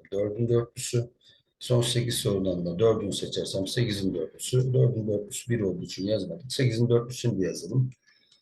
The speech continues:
Sekizi kısa kuralımız dört defa açtım. Dördü de bire kadar açtım.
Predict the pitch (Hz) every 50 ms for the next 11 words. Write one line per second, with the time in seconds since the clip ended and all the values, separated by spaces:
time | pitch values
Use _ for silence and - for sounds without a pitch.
0 | _ _ _ _ _ - - - 127 - - 95 95 104 120 117 - - - 127
1 | - - 107 104 - - - _ _ - - 107 104 95 98 104 110 107 - -
2 | - 117 110 107 - - 95 85 90 90 85 85 - - - - - 123 120 123
3 | - - - _ _ _ _ _ _ - 117 120 113 104 95 90 90 95 87 104
4 | 104 110 107 - - - 90 82 87 - - - - - 123 117 - -